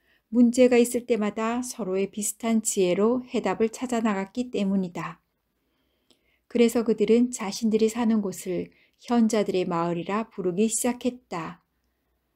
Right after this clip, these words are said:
그들은 자신들 중에서 더 지혜로운 현자 일곱 명을 뽑아 의회를 구성했다.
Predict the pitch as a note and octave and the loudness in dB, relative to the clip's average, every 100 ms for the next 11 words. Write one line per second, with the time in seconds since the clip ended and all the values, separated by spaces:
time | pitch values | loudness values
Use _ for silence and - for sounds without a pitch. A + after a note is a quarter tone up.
0 | _ _ _ A#3+ A3 B3 A#3+ A#3 A#3 G#3 | _ _ _ 0 4 6 6 6 2 -4
1 | F#3+ B3 A3+ A3+ G#3+ G3 F#3 F3+ G3 G#3 | -6 -2 0 0 0 -2 -2 -4 -4 -4
2 | G#3+ - G#3 A3 A3 - G#3+ A3 G#3 A3+ | -6 -4 -2 -2 -4 2 6 6 6 2
3 | A3 C4 B3 A#3+ A3+ F#3+ F#3 G3+ G3 F#3 | 2 2 4 2 0 0 0 0 0 -2
4 | F#3 F3+ F3 F3 F#3+ B3 - _ - G#3 | -4 -6 -6 -4 -4 -6 -10 _ -2 2
5 | G#3 F#3 G#3+ B3 A3+ B3+ A#3 A#3 - - | 4 4 4 4 0 2 2 2 -4 -12
6 | F3 - | -10 -12